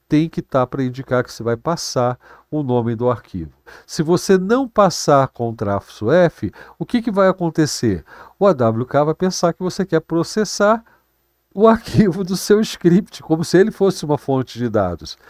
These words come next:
entendeu? E por i-, é por isso que é necessário. Pô, mas e aí, como é que fica a hashbang? Bom,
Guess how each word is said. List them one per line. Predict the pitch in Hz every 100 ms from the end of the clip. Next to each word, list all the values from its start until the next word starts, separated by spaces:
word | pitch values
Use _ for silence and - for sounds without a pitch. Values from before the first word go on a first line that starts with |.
| - _
entendeu? | 104 98 107 147 196 185 - - - -
E | 110
por | - 139
i-, | 127 139
é | 127
por | - 180
isso | 127 127 -
que | - 143
é | 131
necessário. | 143 - 165 - 107 87 80 - - - -
Pô, | 226
mas | 139 143
e | 214
aí, | 247 196
como | 196 196
é |
que | 220
fica | - 220 -
a |
hashbang? | 185 196 - 160 165 113 - - _ - -
Bom, | 156 127